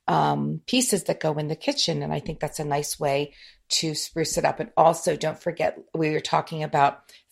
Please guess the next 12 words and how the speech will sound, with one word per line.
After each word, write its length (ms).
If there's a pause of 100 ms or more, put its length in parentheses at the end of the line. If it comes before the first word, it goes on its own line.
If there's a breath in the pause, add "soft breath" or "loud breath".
fabrics 500
like, 240
uh, 100
blue 320
and 160
white, 360 (400 soft breath)
uh, 140
curtains 600
to 100
maybe 300
top 400
off 360